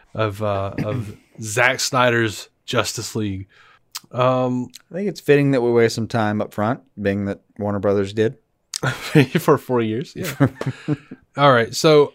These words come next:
Speaker 1: I, I, I feel like this is the que-, this is the number one question I get.
Speaker 2: Uh-huh.
Speaker 1: Is it the same movie?
Speaker 2: Yes and no.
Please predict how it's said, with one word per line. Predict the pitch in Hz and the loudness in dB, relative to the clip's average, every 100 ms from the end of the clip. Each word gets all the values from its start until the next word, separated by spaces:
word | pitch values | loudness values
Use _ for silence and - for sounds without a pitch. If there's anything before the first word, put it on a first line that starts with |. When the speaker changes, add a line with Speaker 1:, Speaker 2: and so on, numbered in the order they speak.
| - | 0
Speaker 1:
I, | 156 151 147 214 - | 0 0 4 4 4
I, | 170 | 0
I | |
feel | - 214 214 | 2 4 6
like | 175 156 147 139 | 6 4 2 0
this | - 208 226 | 0 2 2
is | 214 | 2
the | 180 | 2
que-, | - 151 139 | 6 4 4
this | 208 233 | 0 2
is | |
the | 214 | 2
number | 156 151 175 | 6 6 6
one | 165 151 | 4 4
question | 139 131 - 131 | 4 4 2 2
I | 131 | 2
get. | 127 101 - _ 104 | 2 -2 -6 _ -4
Speaker 2:
Uh-huh. | 110 131 - _ _ _ _ | -2 -2 -8 _ _ _ _
Speaker 1:
Is | 107 139 143 | 2 4 6
it | 147 | 4
the | 151 | 2
same | - 139 135 131 | 2 2 4 2
movie? | 110 98 - - _ _ _ _ - | 0 -2 -10 -20 _ _ _ _ -2
Speaker 2:
Yes | 98 107 | -2 0
and | 101 | -4
no. | 85 | -4